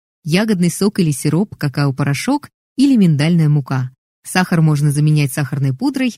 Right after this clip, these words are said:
или сахарным сиропом. На каждые два яичных белка нужно взять сто граммов сахара.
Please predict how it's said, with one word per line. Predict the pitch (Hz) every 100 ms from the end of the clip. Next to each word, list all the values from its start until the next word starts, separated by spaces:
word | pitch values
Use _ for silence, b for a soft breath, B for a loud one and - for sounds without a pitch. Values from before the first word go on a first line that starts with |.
| _ _ -
или | 285 262
сахарным | 190 185 190 175
сиропом. | 160 180 160 127 123 120 _ _ _ _ -
На | 165
каждые | 214 214 190
два | 160 170
яичных | 202 170 180 - 147
белка | 139 139 135 214
нужно | 190 185 170
взять | 147 165 170
сто | - 175 220
граммов | 180 160 170 156
сахара. | - 135 - 127